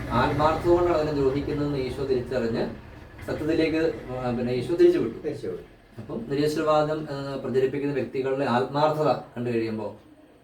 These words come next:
Speaker 1: ഏ, അത് എത്രയും പെട്ടെന്ന് തന്നെ ആ സത്യത്തെ കണ്ടുമുട്ടാനായിട്ട് ഇടപെടട്ടെ എന്നുള്ള പ്രത്യേകമായ പ്രാർത്ഥനയൊക്കെയാണ് നമുക്ക് ഉണ്ടാകേണ്ടത്. ഈ പറഞ്ഞതുപോലെ നമുക്ക് കരുണയുടെ ഒരു മനോഭാവം നമുക്കുണ്ടാകണം. അങ്ങനെ മതവിശ്വാസികളുടെ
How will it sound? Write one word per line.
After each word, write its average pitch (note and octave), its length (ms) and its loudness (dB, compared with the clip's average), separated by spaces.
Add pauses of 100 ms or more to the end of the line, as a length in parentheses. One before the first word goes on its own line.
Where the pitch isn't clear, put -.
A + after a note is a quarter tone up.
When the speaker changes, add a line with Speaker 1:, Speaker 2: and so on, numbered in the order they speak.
(340)
Speaker 1:
ഏ, B2 160 -4 (180)
അത് A#2+ 320 0
എത്രയും C3 220 -2
പെട്ടെന്ന് B2+ 420 0
തന്നെ A#2 380 0 (320)
ആ A#2 80 -2
സത്യത്തെ C3+ 400 -2
കണ്ടുമുട്ടാനായിട്ട് B2 600 -2
ഇടപെടട്ടെ A#2+ 440 -2
എന്നുള്ള B2 280 -2
പ്രത്യേകമായ A#2 380 -4
പ്രാർത്ഥനയൊക്കെയാണ് A#2 800 -4
നമുക്ക് G#2 180 -6
ഉണ്ടാകേണ്ടത്. G#2 600 -6 (580)
ഈ - 40 -16
പറഞ്ഞതുപോലെ C#3 420 0
നമുക്ക് B2+ 280 -4
കരുണയുടെ C3 680 2
ഒരു A#2+ 140 -4
മനോഭാവം A#2 600 -2
നമുക്കുണ്ടാകണം. A2 840 -6 (580)
അങ്ങനെ E3+ 300 6
മതവിശ്വാസികളുടെ E3+ 1160 4